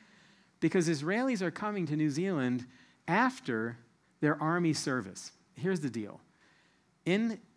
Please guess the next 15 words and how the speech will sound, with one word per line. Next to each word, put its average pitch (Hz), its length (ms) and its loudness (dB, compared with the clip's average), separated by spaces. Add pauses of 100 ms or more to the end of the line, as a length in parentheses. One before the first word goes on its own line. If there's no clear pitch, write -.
Israel, 113 540 0 (1160)
it 143 80 4
is 131 140 2
mandatory 139 920 0
for - 220 -6
all 151 220 2
young 151 240 0
men 131 160 -2
and 131 100 -2
women 107 240 -4
to 131 100 -8
serve 104 300 -6
in 117 80 -8
the 131 60 -6
military. 143 640 -6